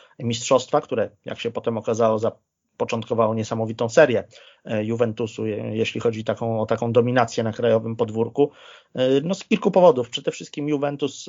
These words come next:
przeniósł się wtedy na, na nowo powstały obiekt, e, jeszcze wówczas po prostu zwany, e, Juventus Stadium. E, no i to było ważne dla, dla Del Piero, że on doczekał po prostu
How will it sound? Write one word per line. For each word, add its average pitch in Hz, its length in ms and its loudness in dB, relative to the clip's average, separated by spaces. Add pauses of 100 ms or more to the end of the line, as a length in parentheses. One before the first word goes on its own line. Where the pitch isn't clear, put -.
(120)
przeniósł 143 340 0
się 139 100 -4
wtedy 131 300 -2
na, 127 360 -2
na 127 440 0
nowo 127 220 4
powstały 123 420 2
obiekt, 120 540 2
e, 117 420 -8
jeszcze 120 420 0
wówczas 117 360 0
po 113 100 -4
prostu 117 540 -2
zwany, 113 440 0 (360)
e, 117 160 0
Juventus 117 440 2
Stadium. 123 480 4 (380)
E, 127 140 -2
no 135 520 2 (100)
i 131 440 0 (580)
to 135 520 6
było 131 400 6
ważne 131 380 2
dla, 120 360 0
dla 120 140 0
Del 120 200 0
Piero, 127 220 2
że 127 80 -2
on 123 120 -2
doczekał 127 400 2
po 117 120 -4
prostu 117 720 -4